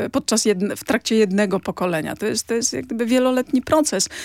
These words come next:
i myślę, że trudno tutaj kulturowo nas porównywać. No zresztą znając Skandynawów, no to też możemy mówić o takim właśnie chłodnym wychowaniu, takim ograniczonym w emocjach, prawda?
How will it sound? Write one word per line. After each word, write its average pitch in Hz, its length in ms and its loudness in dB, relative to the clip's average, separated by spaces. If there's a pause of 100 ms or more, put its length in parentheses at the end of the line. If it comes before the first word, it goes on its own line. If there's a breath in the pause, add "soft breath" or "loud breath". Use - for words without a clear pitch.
(160 loud breath)
i 240 60 4
myślę, 240 260 2
że 233 120 2
trudno 370 380 0
tutaj 220 280 0
kulturowo 226 540 2
nas 220 180 4
porównywać. 208 640 0 (280 loud breath)
No 240 60 -2
zresztą 240 580 0
znając 233 640 2 (100)
Skandynawów, 220 840 2
no 226 140 0
to 233 140 -2
też 294 240 2
możemy 233 320 2
mówić 208 320 0
o 202 60 2
takim 214 280 -2
właśnie 208 400 0 (200 loud breath)
chłodnym 220 560 4
wychowaniu, 180 640 0
takim 196 420 -4
ograniczonym 220 840 2 (240 loud breath)
w 180 180 -4
emocjach, 220 680 2
prawda? 202 440 -2